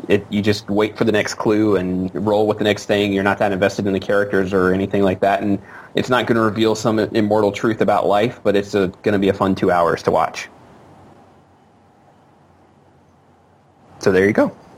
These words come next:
All right, that is our discussion of National Treasure, but it doesn't end there, people. That's what I'm saying. I say you go to the website, disney film project dot com, and we will have a post about this show,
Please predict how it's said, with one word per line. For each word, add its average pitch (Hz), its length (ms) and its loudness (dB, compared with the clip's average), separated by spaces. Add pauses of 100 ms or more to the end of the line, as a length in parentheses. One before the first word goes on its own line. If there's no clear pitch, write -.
(600)
All 151 80 0
right, 131 160 0
that 151 160 0
is 156 180 -2
our 160 220 2
discussion 147 500 -2
of 113 160 -6
National 123 400 -6
Treasure, 123 340 -2
but 131 160 2
it 147 120 0
doesn't 208 260 0
end 180 260 0
there, 175 240 2
people. 139 520 -2 (500)
That's 143 180 0
what 160 100 2
I'm 143 100 0
saying. 117 520 -2
I 113 120 -6
say 135 180 0
you 135 160 0
go 143 460 0
to 143 560 0 (200)
the 120 60 0
website, 135 540 0
disney 139 280 0
film 139 220 0
project 127 300 -2
dot 117 200 -2
com, 123 300 -2
and 113 140 -2
we 113 80 0
will 110 160 0
have 113 260 2
a - 80 0
post 123 380 -2
about 107 280 0
this 110 120 0
show, 139 440 0